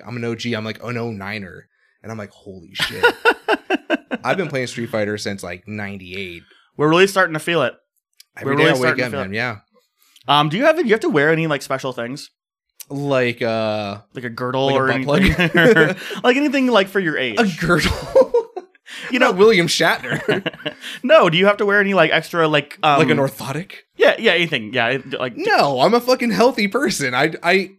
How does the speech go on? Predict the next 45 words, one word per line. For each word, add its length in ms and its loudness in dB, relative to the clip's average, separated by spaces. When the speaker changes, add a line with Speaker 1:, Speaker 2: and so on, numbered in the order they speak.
Speaker 1:
I 220 -2
don't 280 -4
have, 160 2
Speaker 2:
Okay. 280 0
Speaker 1:
like, 100 -4
I 80 2
don't 120 0
have, 120 0
like, 140 -2
carpal 380 -2
tunnel. 340 -4
Well, 160 2
I'm 100 0
not, 240 -4
do 120 -10
you? 320 -2
Speaker 2:
To 100 4
our 180 2
guests, 440 -2
if 120 -10
you 100 0
have 160 0
to 80 -10
wear 120 0
Speaker 1:
I'm 80 2
Speaker 2:
any 100 0
Speaker 1:
so 120 -2
Speaker 2:
sort 100 0
Speaker 1:
sorry. 160 2
Speaker 2:
of 60 2
Speaker 1:
Oh, 180 4
Speaker 2:
orthotic 80 4
Speaker 1:
God. 180 -2
Okay, 220 -2
I'm 220 -2
so 180 -6
sorry. 480 -14
I 80 -6
should 160 -6
not 140 0
have, 100 -8
I 140 -6
don't 240 -6
mean 260 -6
that. 240 -16